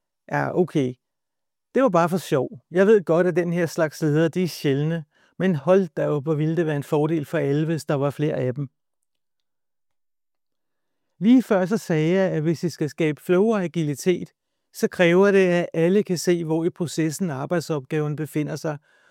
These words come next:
og hvilke nogle blokeringer og flaskehalse, der opstår, og også hvilke nogle beslutninger, der blokerer andre.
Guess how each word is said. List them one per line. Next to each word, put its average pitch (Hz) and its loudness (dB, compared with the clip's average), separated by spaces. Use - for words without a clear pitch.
og 190 0
hvilke 190 6
nogle 220 2
blokeringer 180 0
og 160 -2
flaskehalse, 147 -2
der 143 -4
opstår, 131 -6
og 165 0
også 160 2
hvilke 160 0
nogle 160 -2
beslutninger, 160 -6
der 151 -8
blokerer 147 -6
andre. 135 -8